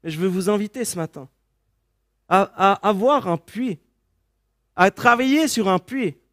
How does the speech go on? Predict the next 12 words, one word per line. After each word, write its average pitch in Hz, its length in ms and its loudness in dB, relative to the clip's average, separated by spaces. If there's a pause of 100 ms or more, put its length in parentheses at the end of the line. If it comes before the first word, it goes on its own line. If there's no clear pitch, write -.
(640)
à 208 140 6
dire, « 247 360 0
Seigneur, 247 600 2 (200)
ce, 208 280 4
ce 214 140 2
puits, 269 420 2
j'ai 226 100 -2
mis 226 140 2
de 196 40 -6
l'eau 226 120 4
croupie 240 360 -4
dedans, 233 360 2